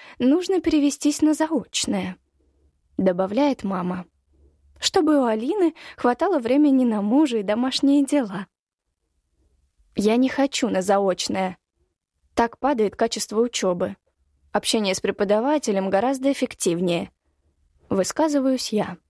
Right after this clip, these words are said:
«Как муж решит, так и будет», —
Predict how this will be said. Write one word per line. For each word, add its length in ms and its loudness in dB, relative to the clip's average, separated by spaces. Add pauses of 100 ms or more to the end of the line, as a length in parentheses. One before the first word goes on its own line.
(1120)
«Как 280 -2
муж 360 0
решит, 680 0 (300)
так 240 0
и 60 2
будет», — 680 -2